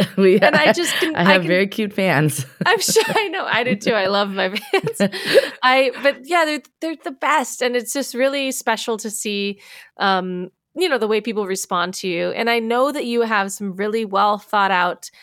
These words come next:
Speaker 2: ideas about children's music and the direction that the genre can be heading in.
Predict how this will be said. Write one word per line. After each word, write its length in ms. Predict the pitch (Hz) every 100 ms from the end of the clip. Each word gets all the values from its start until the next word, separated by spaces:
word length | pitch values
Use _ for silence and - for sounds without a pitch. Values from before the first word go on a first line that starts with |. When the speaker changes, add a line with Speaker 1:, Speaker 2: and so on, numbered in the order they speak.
| - -
Speaker 2:
ideas 640 | 196 180 233 311 262 170 -
about 400 | 180 175 165 -
children's 460 | - 226 220 196 202
music 340 | 175 - -
and 100 | 165
the 60 | 160
direction 520 | 180 202 196 - 196
that 200 | 156 -
the 80 | 175
genre 560 | 185 180 180 165 160 - - _ -
can 240 | 220 202
be 120 | 196
heading 340 | 190 277 285 247
in. 400 | 220 208 202